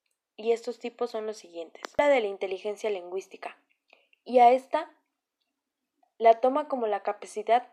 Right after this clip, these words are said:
de dominar el lenguaje para poder comunicarse con las demás personas. Esta es transversal.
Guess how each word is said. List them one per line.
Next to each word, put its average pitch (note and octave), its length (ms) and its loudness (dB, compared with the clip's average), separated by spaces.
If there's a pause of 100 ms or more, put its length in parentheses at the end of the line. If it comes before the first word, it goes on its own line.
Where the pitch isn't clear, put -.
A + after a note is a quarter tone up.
(120)
de G#3+ 160 -4
dominar G#3 440 -4
el A3+ 120 -2
lenguaje G3+ 520 -6 (560)
para A3+ 240 2
poder A3 280 -2
comunicarse B3+ 800 -4
con G#3 140 -8
las F#3+ 140 -12
demás G3+ 280 -12
personas. F#3+ 600 -16 (2250)
Esta C4+ 580 2
es A3 180 -2
transversal. B3 680 0